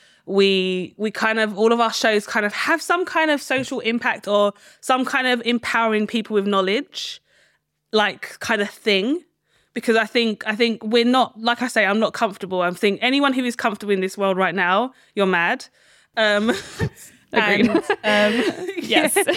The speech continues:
Speaker 1: And it's like, what is clear is that people don't have knowledge. So we're making a podcast right now, um, called Forty Weeks.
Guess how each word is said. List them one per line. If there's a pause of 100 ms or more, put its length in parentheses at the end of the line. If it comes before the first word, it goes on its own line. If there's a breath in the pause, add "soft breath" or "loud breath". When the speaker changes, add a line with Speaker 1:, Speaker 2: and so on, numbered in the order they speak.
(320)
Speaker 1:
And
it's
like,
what
is
clear
is
that
people
don't
have
knowledge. (240 soft breath)
So
we're
making
a
podcast
right
now,
um,
called
Forty
Weeks.